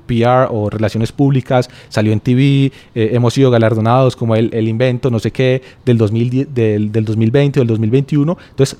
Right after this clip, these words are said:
toda esta parte de relaciones públicas, porque va a generar este efecto halo y va a generar más credibilidad en el producto. Posteriormente podemos poner unboxing, ¿cierto? La persona abriendo la caja, que se vea la calidad, todas las herram-, to-, todos los accesorios que tiene,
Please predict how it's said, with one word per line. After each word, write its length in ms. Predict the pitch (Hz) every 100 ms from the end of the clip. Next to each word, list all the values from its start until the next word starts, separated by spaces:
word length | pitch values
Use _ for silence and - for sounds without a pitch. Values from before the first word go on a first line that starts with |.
| -
toda 180 | 160 160
esta 160 | 160
parte 240 | 160 156 151
de 60 |
relaciones 400 | 123 120 117 147
públicas, 420 | - 160 165 185
porque 380 | - 120 - 107
va 160 | 104 110
a 20 |
generar 320 | 135 123 98 123
este 200 | - 135
efecto 400 | 147 - 156 147
halo 200 | 175 - - -
y 140 | 143 131
va 100 | 120
a 40 |
generar 420 | - 135 117 113 -
más 400 | 135 139 131 -
credibilidad 560 | 131 113 110 110 -
en 80 | 127
el 80 | 113
producto. 500 | 117 110 110 - - - - -
Posteriormente 520 | 120 123 135 160 180
podemos 300 | 131 117 139
poner 320 | 123 113 113 - -
unboxing, 480 | 135 131 127 202 220 -
¿cierto? 220 | 131 120
La 140 | 104
persona 240 | 113 113 117
abriendo 240 | 123 120
la 100 | 98
caja, 300 | 147 131 123
que 140 | -
se 100 | 107
vea 160 | 104 110
la 80 | 110
calidad, 500 | 107 104 120 131 120
todas 120 | 117
las 200 | 113 110
herram-, 140 | 104 -
to-, 180 | 117 113
todos 220 | 120 120
los 120 | 117
accesorios 400 | 120 113 113 143
que 120 | 170
tiene, 340 | - 160 165